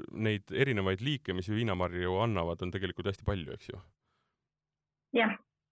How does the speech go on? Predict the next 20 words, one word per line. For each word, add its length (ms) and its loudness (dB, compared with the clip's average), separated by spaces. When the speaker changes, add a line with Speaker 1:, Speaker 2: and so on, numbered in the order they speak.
Speaker 2:
Ja 240 8
kui 200 6
me 160 6
räägimegi 560 6
sellest, 400 4
et, 260 -2
äh, 260 4
selli-, 320 6
kui 140 4
me 160 6
poest 400 4
ostame 340 2
tavaliselt 440 4
veini, 380 4
siis 140 -2
me 160 2
saamegi 680 6
Vitis 380 2
viniferast 680 4
valmita-, 480 4